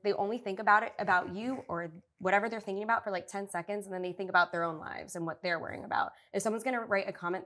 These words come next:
it's ten seconds of, like, their life, and then they forget about it and they're doing something else. So why be so hyper-focused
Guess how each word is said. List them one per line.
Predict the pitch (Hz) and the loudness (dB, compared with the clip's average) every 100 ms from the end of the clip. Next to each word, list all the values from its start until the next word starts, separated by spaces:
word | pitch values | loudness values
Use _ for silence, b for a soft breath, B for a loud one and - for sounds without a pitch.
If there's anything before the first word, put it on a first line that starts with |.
| - - | -6 -6
it's | 175 - | -4 -4
ten | 190 175 | -6 -4
seconds | 180 180 175 | -4 -4 -4
of, | |
like, | 165 160 | -4 -6
their | 165 | -4
life, | 156 143 175 | 0 0 -2
and | 180 | -4
then | 170 | -4
they | 165 160 | -6 -8
forget | 175 160 | -6 -4
about | 156 151 | -2 -2
it | - | -2
and | 170 | -6
they're | 165 | -6
doing | 165 156 | -6 -8
something | 160 - | -10 -10
else. | - - - B B B - | -10 -10 -12 B B B 0
So | 214 | 4
why | 196 196 202 | 10 12 10
be | 247 | 4
so | - 208 | -4 -2
hyper-focused | 202 196 190 233 220 202 196 | -4 -4 -4 -4 -2 -2 -2